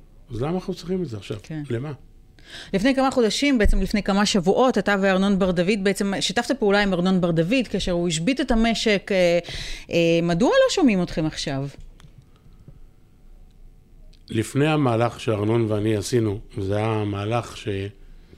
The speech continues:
Speaker 1: שחשבנו עליו המון.
Speaker 2: עשיתם אותו בשיתוף פעולה, אה,
Speaker 1: היה
Speaker 2: נכון.
Speaker 1: שיתוף פעולה מלא בין נשיאות המגזר העסקי לבין ההסתדרות, הכל תחת חשיבה, באמת, עם כל ההשפעות היכולות להיות ממהלך, אה,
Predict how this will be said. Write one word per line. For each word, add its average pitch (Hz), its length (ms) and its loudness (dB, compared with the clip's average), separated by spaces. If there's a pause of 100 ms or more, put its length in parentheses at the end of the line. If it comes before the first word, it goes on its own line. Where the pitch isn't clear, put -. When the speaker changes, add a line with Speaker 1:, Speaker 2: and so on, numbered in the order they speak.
(380)
Speaker 1:
שחשבנו 131 520 0
עליו 101 220 -2
המון. 110 140 0
Speaker 2:
עשיתם 240 300 2
אותו 220 160 0
בשיתוף 202 380 0
פעולה, 226 540 4
אה, 185 200 0
Speaker 1:
היה 180 140 2
Speaker 2:
נכון. 170 320 -2
Speaker 1:
שיתוף 139 220 0
פעולה 117 320 2
מלא 113 300 0
בין 117 340 -2
נשיאות 110 380 -4
המגזר 110 380 -4
העסקי 120 340 -4 (460)
לבין 117 280 2
ההסתדרות, 113 680 -2
הכל 117 300 -4
תחת 110 340 -8
חשיבה, 117 500 -4 (500)
באמת, 127 480 2 (120)
עם 123 140 -4
כל 160 220 0
ההשפעות 127 460 -2
היכולות 120 440 -2
להיות 117 380 -2 (400)
ממהלך, 110 800 0
אה, 104 380 -2